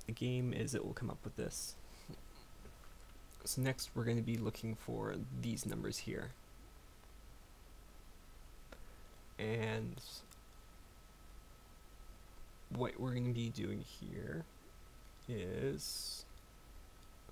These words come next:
we're gonna get the first number here, which would be your screen width. So that's, for me it's one thousand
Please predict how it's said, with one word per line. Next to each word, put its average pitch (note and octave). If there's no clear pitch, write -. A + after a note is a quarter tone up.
we're A2+
gonna A2+
get -
the -
first -
number G#2+
here, A2
which -
would A#2+
be -
your -
screen A2+
width. -
So -
that's, -
for -
me A#2+
it's -
one A#2+
thousand A#2